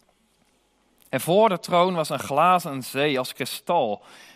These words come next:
En in het midden van de troon en om de troon heen waren vier dieren, vol ogen van voren en van achteren. En het eerste dier leek op een leeuw.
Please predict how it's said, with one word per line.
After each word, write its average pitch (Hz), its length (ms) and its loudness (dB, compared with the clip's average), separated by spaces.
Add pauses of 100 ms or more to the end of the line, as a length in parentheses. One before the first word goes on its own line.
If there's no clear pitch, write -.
(480)
En - 120 -6
in 127 100 0
het 131 160 -6
midden 160 280 0
van 151 120 -6
de 135 100 -4
troon 143 540 -2 (260)
en 180 180 -2
om 208 180 -2
de 175 60 -2
troon 170 300 -2
heen 147 340 0
waren 135 240 2
vier 160 400 -6
dieren, 127 480 -8 (180)
vol 185 340 -4
ogen 151 320 0
van 104 200 -12
voren 131 560 -6 (420)
en 113 160 -8
van 107 140 -10
achteren. 101 520 -10 (680)
En - 100 -6
het 123 120 0
eerste 143 300 0
dier 143 220 0
leek 139 200 2
op - 100 -14
een 135 100 -4
leeuw. 135 380 -2